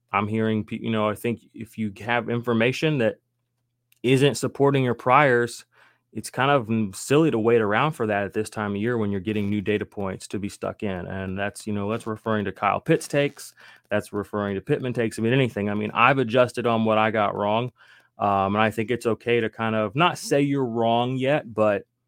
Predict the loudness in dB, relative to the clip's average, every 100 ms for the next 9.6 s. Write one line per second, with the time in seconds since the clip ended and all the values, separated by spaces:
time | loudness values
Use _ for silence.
0 | _ _ _ _ _ _ _ _ _ _
1 | _ -14 -4 -2 0 -2 -4 -4 -4 -4
2 | -4 -4 -2 -2 0 0 -2 -2 -2 -2
3 | -2 0 2 0 -2 -6 -4 -8 -8 -2
4 | 2 2 0 -2 0 0 0 0 0 -2
5 | -4 -4 -2 -4 -2 0 2 2 2 2
6 | 0 -2 -2 -2 -2 -2 -4 -8 -4 -2
7 | -2 -4 -8 -10 -6 -2 0 2 0 0
8 | -6 -6 -4 -4 -4 -6 -6 -2 -2 0
9 | -2 -4 -4 -4 -6 -10